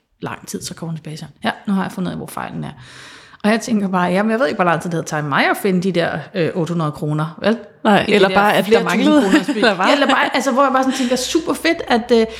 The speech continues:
Speaker 1: altså, og det, det gør jo, det giver jo mig som leder en enorm tryghed i at vide, at de medarbejdere, jeg har ansat, de kan noget andet, end jeg kan,
Speaker 2: Mm.
Speaker 1: og de kan det skide godt.
Speaker 2: Ja.
Speaker 1: Altså, og, og, øh, og det er jo, altså,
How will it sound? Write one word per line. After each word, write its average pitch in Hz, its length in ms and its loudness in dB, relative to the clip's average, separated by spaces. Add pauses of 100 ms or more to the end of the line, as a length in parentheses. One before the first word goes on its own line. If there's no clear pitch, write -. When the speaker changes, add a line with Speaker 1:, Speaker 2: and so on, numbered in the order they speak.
(240)
Speaker 1:
altså, 233 200 2
og 233 140 -2
det, 269 100 0 (240)
det 277 160 0
gør 262 220 2
jo, 311 200 -4 (140)
det 247 120 -4
giver 302 180 -2
jo 294 60 0
mig 247 360 2
som 262 160 2
leder 247 260 4
en 240 60 4
enorm 240 400 4
tryghed 269 440 0
i 254 120 0
at 220 140 -4
vide, 247 220 0
at 262 80 -10
de 262 60 2
medarbejdere, 233 540 2
jeg 202 100 -2
har - 60 -6
ansat, 240 380 -2 (300)
de 240 80 0
kan 269 160 4
noget 247 180 2
andet, 208 120 0
end 165 80 0
jeg 220 220 -2
kan, 277 200 -6 (220)
Speaker 2:
Mm. 185 180 0
Speaker 1:
og 226 140 2
de 240 60 2
kan 208 240 2
det 233 80 -2
skide 226 340 2
godt. 139 260 -8 (360)
Speaker 2:
Ja. 180 120 -2 (100)
Speaker 1:
Altså, 180 260 0 (220)
og, 202 120 2 (180)
og, 190 440 2
øh, - 140 -2
og - 260 -6
det 285 160 0
er 269 40 2
jo, 185 400 0
altså, 180 260 -4